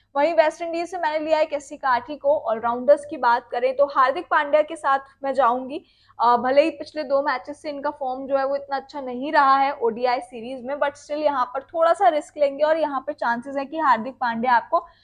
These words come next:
बैटिंग और बॉलिंग दोनों से ही परफॉर्मेंस दे सकते हैं। रविंद्र जडेजा यहाँ पर इंपॉर्टेंट रहने वाले हैं।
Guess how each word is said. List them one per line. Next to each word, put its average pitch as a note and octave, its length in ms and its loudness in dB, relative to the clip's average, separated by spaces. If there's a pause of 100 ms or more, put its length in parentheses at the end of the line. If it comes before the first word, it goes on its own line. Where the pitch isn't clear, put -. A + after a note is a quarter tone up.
(180)
बैटिंग C4 380 0
और E4 100 4
बॉलिंग B3+ 400 -2
दोनों B3+ 240 -4
से B3+ 180 -2
ही C#4+ 120 -6
परफॉर्मेंस B3+ 680 -10
दे C#4+ 140 -2
सकते A3 340 -14
हैं। A3 240 -8 (300)
रविंद्र F4 380 0
जडेजा D#4 400 2
यहाँ D#4 180 0
पर D#4+ 140 2
इंपॉर्टेंट D4+ 580 -2
रहने D4 240 -2
वाले C#4 260 0
हैं। D#4+ 240 -12